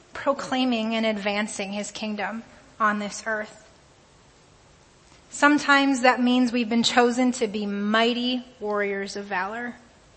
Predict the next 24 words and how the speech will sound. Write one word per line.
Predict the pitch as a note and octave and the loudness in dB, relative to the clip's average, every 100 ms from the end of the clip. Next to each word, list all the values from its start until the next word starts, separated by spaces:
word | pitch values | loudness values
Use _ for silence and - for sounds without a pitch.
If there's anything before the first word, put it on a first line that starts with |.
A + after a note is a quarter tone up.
| - | -6
in | A3+ | -4
a | |
very | G#3 A3 G3+ G3+ | -2 -2 -2 -6
specific | - A3+ - G3+ G#3+ | -8 -10 -10 -12 -10
battle. | G3 F#3+ F#3+ G#3 - - _ _ _ _ - - - - - - - - | -4 -4 -4 -8 -12 -20 _ _ _ _ -20 -20 -20 -20 -20 -20 -14 -6
And | A3+ | -2
sometimes | C4 C#4 C#4 C#4+ C#4 | 0 2 4 4 6
it | B3+ | 6
also | A#3 A#3 C4+ | 6 4 2
means | A#3+ B3 B3 | 0 2 0
we've | B3 A#3+ | -2 -2
been | A#3+ A#3 | 0 0
chosen | A3+ A3+ A3+ A3+ | 0 -2 -2 -4
to | - | -6
be | G#3+ G#3+ | -8 -6
the | G3+ | -6
gentle | G#3 A3+ G#3+ | -6 -8 -10
one, | F#3+ G3+ A3 - _ _ - _ _ _ - _ _ _ - | -12 -14 -16 -20 _ _ -20 _ _ _ -20 _ _ _ -14
the | |
patient | - C4 B3 A3 G#3+ | -6 -4 -2 -4 -8
one, | G#3 G3 - - _ _ _ _ _ _ _ _ _ _ _ A#3+ | -14 -16 -20 -20 _ _ _ _ _ _ _ _ _ _ _ -10
the | |
forgiving | G#3 A#3+ A#3 A#3 B3+ B3 | -4 -2 0 0 0 2
one, | B3+ B3+ B3+ | 2 0 -2